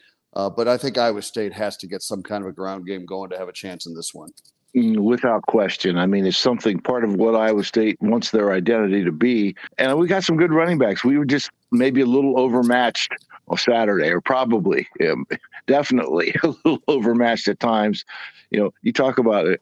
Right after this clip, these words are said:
Speaker 2: a guy who had one tackle in a game a-, and <laughs> made an impact. That was T'Vondre Sweat.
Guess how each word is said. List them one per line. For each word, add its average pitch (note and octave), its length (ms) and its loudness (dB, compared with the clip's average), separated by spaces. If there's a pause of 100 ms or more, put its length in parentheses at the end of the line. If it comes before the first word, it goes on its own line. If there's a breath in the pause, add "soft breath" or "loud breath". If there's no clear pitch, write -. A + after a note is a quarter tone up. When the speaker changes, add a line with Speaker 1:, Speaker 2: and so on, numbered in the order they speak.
Speaker 2:
a F#2+ 120 0
guy A2+ 300 2
who G#2 140 2
had G2 200 0
one A#2 260 2
tackle A2+ 520 0
in F#2 80 0
a F2+ 60 0
game F#2 480 0 (560)
a-, G2 200 -2
and F#2+ 300 0 (120)
<laughs> - 720 -6
made D3+ 140 0
an A#2 140 2
impact. A#2 500 0
That A2+ 220 2
was G2+ 240 0
T'Vondre G#2 580 2
Sweat. G#2+ 460 0